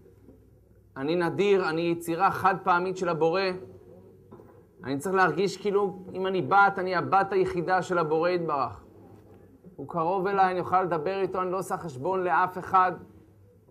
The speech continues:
זה אני והוא, ולא משנה מה אומרים לי, לא משנה מה אומרים עליי,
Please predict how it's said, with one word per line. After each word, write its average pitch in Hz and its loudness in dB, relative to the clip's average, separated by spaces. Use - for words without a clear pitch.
זה 135 -2
אני 185 0
והוא, 180 0
ולא 139 -4
משנה 185 -4
מה 180 2
אומרים 175 0
לי, 180 0
לא 139 -6
משנה 175 -4
מה 165 0
אומרים 170 0
עליי, 170 4